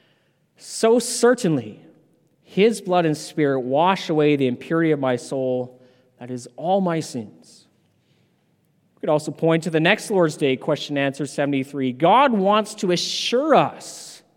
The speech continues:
by this divine pledge and sign that we are as truly cleansed from our sins spiritually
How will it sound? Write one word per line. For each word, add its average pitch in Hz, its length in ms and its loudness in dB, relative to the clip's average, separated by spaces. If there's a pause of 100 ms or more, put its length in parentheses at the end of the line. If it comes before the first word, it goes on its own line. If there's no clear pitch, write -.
(1200)
by 185 200 2
this 190 680 2 (160)
divine 233 840 2
pledge 220 400 2
and 196 120 2
sign 160 460 -2 (1300)
that 170 180 -2
we 226 300 6
are 247 400 6
as 175 300 0
truly 285 580 4
cleansed 233 600 0
from 196 360 2
our 240 360 4
sins 226 420 0
spiritually 151 760 -2